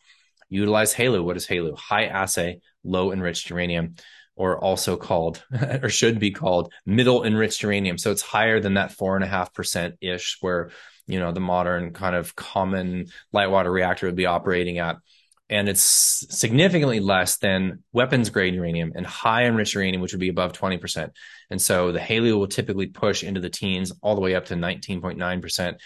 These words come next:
enrichment. And, um, that, of course, for a lot of these small modular reactors, and considering the, their output and needs for fuel is smaller, but we're talking about higher enrichment levels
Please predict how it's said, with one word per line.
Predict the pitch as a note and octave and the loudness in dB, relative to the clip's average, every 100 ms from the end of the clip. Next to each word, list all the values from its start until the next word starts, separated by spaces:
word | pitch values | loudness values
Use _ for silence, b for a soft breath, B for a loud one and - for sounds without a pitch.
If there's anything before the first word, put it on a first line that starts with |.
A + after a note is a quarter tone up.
| B B | B B
enrichment. | F2 A2+ - B2 A#2 b b b b _ | 0 0 2 0 -2 b b b b _
And, | G#2 G2 F#2+ F#2 - | 0 2 2 0 -2
um, | F#2 F#2 F2+ E2+ E2+ | -2 -2 -2 -4 -2
that, | G2+ G2+ G2 - b b b - - | 0 2 0 -6 b b b -20 -18
of | - | -6
course, | - G#2+ F#2+ | 0 2 2
for | - A2+ | 0 2
a | G2 | 4
lot | G2 | 4
of | G2 | 4
these | F#2+ | 2
small | - G2+ | 0 0
modular | F#2+ F#2 E2+ E2+ | 2 0 -2 -2
reactors, | F#2+ A2+ - F#2 | 0 0 0 -4
and | F2+ - | -4 -8
considering | - G#2 A#2+ G#2+ G2+ F#2 | -8 -2 0 2 0 0
the, | F2+ - - | -4 -6 -4
their | G2 F#2+ | -4 0
output | A2+ C3 - C3 A2+ | 2 2 0 0 0
and | G2 F#2+ | 0 -2
needs | G2+ G#2 | 0 -2
for | - F#2+ | -4 -8
fuel | E2+ - C3 C#3+ | -6 0 4 4
is | G2+ F#2 | 4 0
smaller, | - A2+ B2+ G2+ | 2 4 4 2
but | E2+ A2 G#2+ | 2 0 0
we're | G2+ | -4
talking | G#2+ G2 G#2 | 0 0 0
about | F#2+ - | 0 0
higher | G2+ G2+ F#2+ | 0 2 2
enrichment | F2+ F#2 - E2 | 0 -4 -6 -6
levels | F2+ F2+ F#2 F2+ | -4 -2 -4 -6